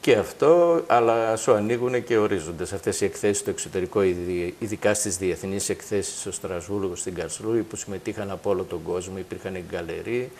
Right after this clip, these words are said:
βλέπεις δουλειές, ε, και καλλιτέχνες που αλλιώς δεν θα είχες τη δυνατότητα. Τότε ακόμα δεν είχαμε το ίντερνετ που ανοίγεις τώρα και βλέπεις και ήταν ακόμα στα πρώτα φάση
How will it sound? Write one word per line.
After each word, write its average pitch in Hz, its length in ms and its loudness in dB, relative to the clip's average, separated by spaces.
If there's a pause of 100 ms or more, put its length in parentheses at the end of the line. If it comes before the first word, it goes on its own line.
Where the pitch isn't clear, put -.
(340)
βλέπεις 107 440 2
δουλειές, 101 420 -2 (440)
ε, 92 540 -2 (640)
και 113 100 2
καλλιτέχνες 113 640 2
που - 160 -2
αλλιώς 98 680 2
δεν 104 160 4
θα 104 160 4
είχες 92 300 -2
τη 101 100 -2
δυνατότητα. 98 720 -2 (460)
Τότε 110 200 4
ακόμα 110 320 4
δεν 113 160 0
είχαμε 101 300 -2
το 98 160 -2
ίντερνετ 101 580 0 (100)
που 101 360 0 (140)
ανοίγεις 107 420 -2
τώρα 104 240 0
και 98 160 -2
βλέπεις 98 580 -4
και 98 300 -4 (500)
ήταν 98 280 -2
ακόμα 98 280 -4
στα 98 120 -4
πρώτα 87 320 -4
φάση 85 420 -10